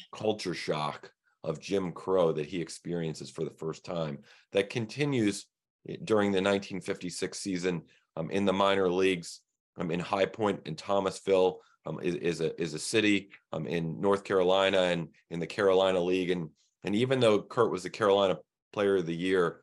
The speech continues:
um, he wanted to go home. He wanted to quit. Things were so bad, um, in terms of not being able to eat with his teammates, not being able to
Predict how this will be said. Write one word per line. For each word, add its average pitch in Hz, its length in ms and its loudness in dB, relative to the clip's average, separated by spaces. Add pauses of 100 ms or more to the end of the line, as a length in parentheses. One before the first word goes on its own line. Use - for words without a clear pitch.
(180)
um, 90 100 -6
he 127 120 0
wanted 120 240 6
to 92 80 0
go 92 160 6
home. 95 260 2
He 98 100 0
wanted 98 280 0
to 73 60 -8
quit. 87 340 -2 (640)
Things 98 220 -2
were 87 100 -2
so 101 320 2
bad, 87 500 4 (260)
um, 82 120 -6
in 82 120 -2
terms 90 320 -2
of 82 120 -2
not 98 240 2
being 95 160 -4
able 95 180 2
to 90 60 0
eat 87 140 -4
with 78 100 -8
his 82 140 -8
teammates, 87 640 -4 (280)
not 95 220 0
being 95 160 -4
able 92 200 4
to 82 180 2